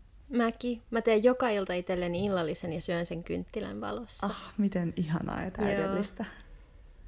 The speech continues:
Speaker 2: Toi fiilistely on ihanaa. Ja sit kun on ollut viileämpi päivä, niin kyllä mä nautin siitä viileydestä. Mä nautin siitä,
Speaker 1: Niin.
Speaker 2: että voi laittaa kerroksia ja pystyy laittaa,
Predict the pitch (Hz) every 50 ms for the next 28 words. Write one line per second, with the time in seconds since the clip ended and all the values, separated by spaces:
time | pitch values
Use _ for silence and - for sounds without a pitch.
0 | - - - - - - 220 - - 220 220 208 208 - 170 151 143 - 156 156
1 | - - 156 156 160 151 131 131 170 151 160 175 - - 185 190 202 185 - -
2 | - - - - - - - - - - - - - - - - - - - 185
3 | 175 185 214 196 - 214 196 185 190 202 202 190 180 175 160 160 170 160 160 156
4 | 156 156 156 151 147 147 - 151 151 147 147 147 151 151 - - 165 165 156 -
5 | 196 190 190 196 196 196 180 160 139 - - 123 165 - - - 156 156 - -
6 | - - - - - - - - - 185 - - 190 175 170 175 175 170 165 -
7 | 147 151 - 254 247 247 240 240 247 156 147 147 143 147 - - 151 151 - -
8 | - 165 143 143 - - - - - - - - - - - 78 - - 160 -
9 | - - 80 - - - 151 - - - - - - 156 -